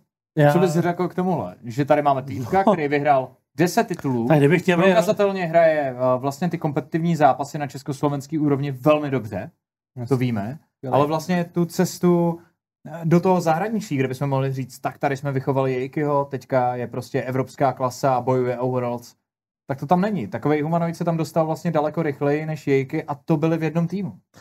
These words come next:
Speaker 3: Myslím, že Jejkymu by to každý přál totiž ještě, jako, že by se
Speaker 2: No, no,
Speaker 3: zeptal
Speaker 2: já,
Speaker 3: komunity,
Speaker 2: já, já osobně
Speaker 3: jako, aby,
Speaker 2: vlastně
Speaker 3: aby,
Speaker 2: jenom
Speaker 3: kdybychom,
Speaker 2: fokusuju
Speaker 3: kdybychom mo-,
Speaker 2: kalendář už posledních pět let, jako.
Speaker 3: kdybychom mohli hlasovat o to, kdo má hrát L E C, tak všichni zvedneme ruku pro Jejkyho prostě.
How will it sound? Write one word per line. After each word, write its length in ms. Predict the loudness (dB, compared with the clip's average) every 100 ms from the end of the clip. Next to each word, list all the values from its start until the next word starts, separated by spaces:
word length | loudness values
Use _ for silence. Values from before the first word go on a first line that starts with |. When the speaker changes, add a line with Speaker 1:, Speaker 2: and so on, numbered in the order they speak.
| -20 _ _ _ -6
Speaker 3:
Myslím, 200 | 0 2
že 100 | 4
Jejkymu 420 | 2 2 2 2
by 80 | 2
to 100 | 2
každý 280 | 2 2
přál 260 | -2 0 0
totiž 260 | -2 -6 -10
ještě, 220 | -10 -10
jako, 120 | -2
že 100 | 0
by 80 | 2
se 60 |
Speaker 2:
No, 60 | 0
no, 60 | -2
Speaker 3:
zeptal 280 | 2 2
Speaker 2:
já, 40 | 2
Speaker 3:
komunity, 380 | -2 -2 0 2
Speaker 2:
já, 220 | 2 0
já 180 | -2 -4
osobně 400 | -10 -6 0 0
Speaker 3:
jako, 0 |
aby, 100 | -2
Speaker 2:
vlastně 320 | -4 -6 -2
Speaker 3:
aby, 80 | -2
Speaker 2:
jenom 140 | 2
Speaker 3:
kdybychom, 320 | 2 6 4
Speaker 2:
fokusuju 120 | 4 2
Speaker 3:
kdybychom 220 | 2 4
mo-, 20 |
Speaker 2:
kalendář 520 | 6 4 4 2 2
už 80 | -4
posledních 520 | 0 0 4 2 2
pět 280 | -2 0 0
let, 200 | 4 2
jako. 100 | 4
Speaker 3:
kdybychom 360 | 6 8 8 6
mohli 220 | 6 6
hlasovat 440 | 6 6 6 6
o 80 | 6
to, 140 | 4 4
kdo 120 | 6
má 140 | 6
hrát 140 | 6 4
L 120 | 4
E 80 | 6
C, 120 | 6
tak 100 | 4
všichni 240 | 2 4
zvedneme 240 | 4 4 2
ruku 180 | 2
pro 140 | 2 4
Jejkyho 320 | 2 0 -2
prostě. 300 | -2 -10 -16